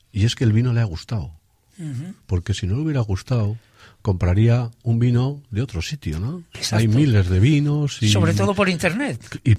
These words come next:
Speaker 1: sobre todo por internet
Speaker 2: Puedes
Speaker 1: está todo,
Speaker 2: comprar
Speaker 1: ¿no?
Speaker 2: de donde quieras.
Speaker 1: Entonces, cuando yo veo que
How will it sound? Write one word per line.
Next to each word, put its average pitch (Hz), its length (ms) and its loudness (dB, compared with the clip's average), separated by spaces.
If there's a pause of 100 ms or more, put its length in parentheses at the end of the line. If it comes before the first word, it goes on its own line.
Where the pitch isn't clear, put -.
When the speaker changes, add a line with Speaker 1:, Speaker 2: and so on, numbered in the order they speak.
Speaker 1:
sobre 95 220 2
todo 127 180 4
por 131 120 4
internet 127 380 2
Speaker 2:
Puedes 165 140 2
Speaker 1:
está - 80 2
todo, 156 80 0
Speaker 2:
comprar 107 180 2
Speaker 1:
¿no? 127 60 0
Speaker 2:
de 170 80 2
donde 160 240 0
quieras. 135 420 -4
Speaker 1:
Entonces, 120 240 -2
cuando 107 260 2
yo 131 280 4
veo 123 460 2
que 98 260 -2